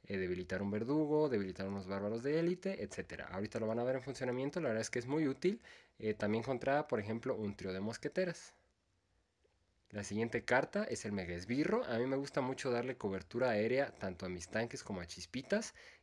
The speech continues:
y es por eso que tengo tanto al mega esbirro como a los esbirros de tres. Eh, ¿y cuál es ese tanque que quiero que protejan? En este caso es el gigante. ¿Por qué tengo al gigante y no una tropa más cara como, no sé, un P.E.K.K.A. o un esqueleto gigante o hasta el golem?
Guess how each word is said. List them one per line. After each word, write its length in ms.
y 80
es 100
por 160
eso 160
que 120
tengo 520
tanto 400
al 200
mega 240
esbirro 480
como 220
a 20
los 160
esbirros 380
de 80
tres. 400
Eh, 640
¿y 80
cuál 240
es 100
ese 180
tanque 400
que 140
quiero 220
que 80
protejan? 680
En 160
este 240
caso 400
es 260
el 200
gigante. 640
¿Por 160
qué 80
tengo 180
al 80
gigante 440
y 40
no 120
una 100
tropa 260
más 200
cara 400
como, 280
no 140
sé, 240
un 160
P.E.K.K.A. 560
o 100
un 200
esqueleto 420
gigante 380
o 100
hasta 180
el 80
golem? 320